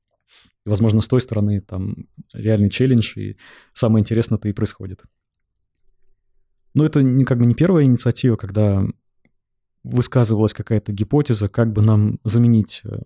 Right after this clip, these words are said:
разработку на какой-то другой подход к конструированию чего бы то ни было. То есть вот что можно накликать, какие-то блоки, стрелками их провязать, они заработают,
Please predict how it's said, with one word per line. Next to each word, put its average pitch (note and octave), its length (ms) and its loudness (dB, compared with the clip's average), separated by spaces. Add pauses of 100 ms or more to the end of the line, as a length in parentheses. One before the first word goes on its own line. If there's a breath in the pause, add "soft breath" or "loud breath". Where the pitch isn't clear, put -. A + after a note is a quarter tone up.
(280)
разработку A2 880 -2
на A#2 200 -2
какой-то A2+ 400 -4
другой G#2+ 380 -2
подход - 500 -4 (420 soft breath)
к - 180 -8
конструированию A2 760 2
чего A2 220 -4
бы G2+ 100 -6
то G#2+ 100 -8
ни G2+ 140 0
было. F#2+ 220 -10 (200)
То - 60 -20
есть - 140 -20
вот G2 100 -14
что - 160 -8
можно G2 240 -2
накликать, D#3 540 -2 (280 soft breath)
какие-то B2 360 -2
блоки, A2+ 600 -2
стрелками G#2 500 -2
их G2 80 -8
провязать, G#2+ 420 -4
они G2+ 160 2
заработают, G2+ 640 -4